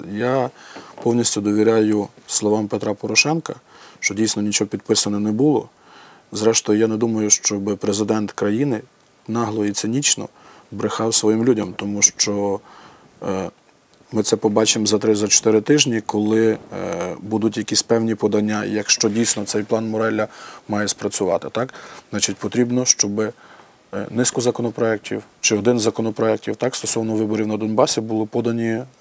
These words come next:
в Верховну Раду. Тобто правди, правди не втаїш. Е, друге, дійсно є розбіжності. Я не розумію, що відбувається, тому що, е, Франсуа Оланд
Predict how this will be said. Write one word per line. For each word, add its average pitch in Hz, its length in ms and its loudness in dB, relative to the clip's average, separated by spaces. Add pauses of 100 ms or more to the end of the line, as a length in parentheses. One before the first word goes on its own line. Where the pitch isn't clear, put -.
(440)
в 104 260 -8
Верховну 113 400 -2
Раду. 123 280 2 (1080)
Тобто - 260 -8
правди, 113 420 2 (120)
правди 113 380 -2
не 120 100 -2
втаїш. - 480 -2 (680)
Е, 107 320 -2
друге, 107 400 2 (540)
дійсно 127 380 -2
є 131 100 4
розбіжності. 117 680 2
Я 113 100 0
не 117 80 -2
розумію, 120 400 0
що 113 180 0
відбувається, 117 640 2
тому 113 260 -6
що, - 240 -2 (720)
е, 53 320 -4
Франсуа 127 440 0
Оланд 151 320 4